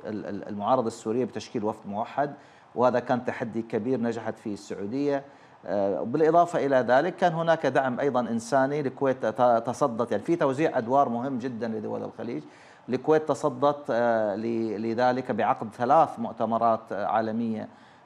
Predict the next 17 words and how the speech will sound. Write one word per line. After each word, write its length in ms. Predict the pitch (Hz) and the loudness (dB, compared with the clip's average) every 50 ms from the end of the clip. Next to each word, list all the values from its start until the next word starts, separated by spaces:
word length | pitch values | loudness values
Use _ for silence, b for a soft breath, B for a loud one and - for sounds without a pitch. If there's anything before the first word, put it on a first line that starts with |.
| B - | B -6
آه، 140 | 110 110 110 | -4 -4 -2
بطلب 440 | 104 127 120 - 135 135 127 110 | -2 -2 0 2 4 2 2 2
من 100 | 117 135 | 2 0
الأم-، 360 | 139 131 123 127 123 127 120 117 | 0 0 0 0 -2 -2 -2 -2
من 80 | 117 | -2
الأمين 220 | 113 110 117 127 120 | -2 -2 -2 -2 0
العام 180 | 113 110 113 110 | 0 0 0 -2
للأمم 180 | 117 123 127 | -2 -2 -2
المتحدة، 640 | 127 123 123 123 - 135 - 139 139 131 135 135 131 | -2 -2 -4 -4 -4 -4 -4 -2 -2 0 0 2 2
وجمعت 640 | 123 117 107 131 135 127 123 110 117 117 - - - | 2 0 0 0 0 0 0 -2 -2 -4 -4 -8 -10
مليارات 560 | 110 117 117 117 117 117 120 131 139 135 - | -6 -4 -2 0 2 4 4 4 4 2 0
الدولارات، 600 | 117 98 101 107 107 107 104 110 123 135 143 - | -4 -4 -2 -2 0 0 0 2 2 2 2 0
والاجتماع 840 | 127 120 123 123 120 120 120 117 107 113 117 110 - 120 127 123 117 | -2 -2 0 0 -2 -2 -4 -4 -6 -8 -8 -6 -4 -2 0 0 0
الرابع 280 | 107 117 120 110 110 | 2 2 2 0 0
كان 200 | 107 - 110 107 | -2 -4 -4 -6
في 160 | 104 - 113 107 | -6 -4 -4 -4
لندن، 400 | 120 123 127 117 113 113 113 | -2 -2 -2 -2 -2 -2 -4